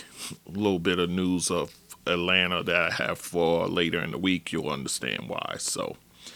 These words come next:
he's a guy you can probably use last week. Lance Stevenson, a blast from the past for Indiana, playing shooting guard, small forward,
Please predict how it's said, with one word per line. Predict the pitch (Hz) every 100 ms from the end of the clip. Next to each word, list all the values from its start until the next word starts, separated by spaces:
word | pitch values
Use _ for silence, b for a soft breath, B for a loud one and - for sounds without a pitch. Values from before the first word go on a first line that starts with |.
| B
he's | - 113 87
a |
guy | 85 80
you | 76 67
can | 71
probably | - 92 87 87
use | 101 104 101 95 - -
last | 101 101 -
week. | 120 120 - - - _ _ _ _ _ - _ _ - B B B
Lance | - 131 123 -
Stevenson, | - 147 139 - 151 143
a |
blast | 95 95 101 104 -
from | 107
the | 95
past | - 101 104 95 -
for | 92 87
Indiana, | 95 98 98 117 117 117 107 - b b b b b -
playing | 113 104 95
shooting | - - - 120 113 107
guard, | 107 104 104
small | - 95 82
forward, | - 120 113 107 104 -